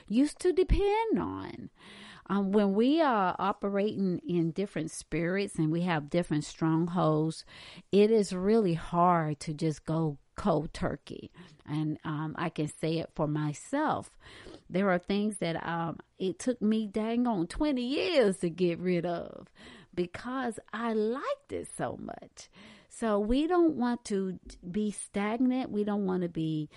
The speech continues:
suspended in the things that we have let go of. Anything you refuse to feed will starve to death. So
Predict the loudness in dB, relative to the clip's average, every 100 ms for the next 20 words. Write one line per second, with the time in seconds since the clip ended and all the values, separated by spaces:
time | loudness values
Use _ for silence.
0 | -14 -10 -10 -10 -8 2 4 6 4 2
1 | 2 2 2 0 -6 -2 0 2 0 -2
2 | -4 -8 -4 -2 0 -2 -2 -4 -4 -4
3 | -4 -4 -4 -6 -8 -6 -6 -8 -10 -10
4 | -14 -18 -20 -20 -20 -20 -20 -20 -20 -2
5 | 6 8 6 6 6 8 6 4 2 0
6 | 0 2 2 0 -4 -4 -4 -4 -2 0
7 | 0 0 0 -2 -12 -4 0 2 2 -2
8 | -12 0 4 6 6 2 0 -4 -8 _
9 | -4 -2 -2 -2 -2 -2 -8 -14 -16 -16
10 | _ _ _ _ _ -20 -20 -20 -8 -4
11 | -4 -6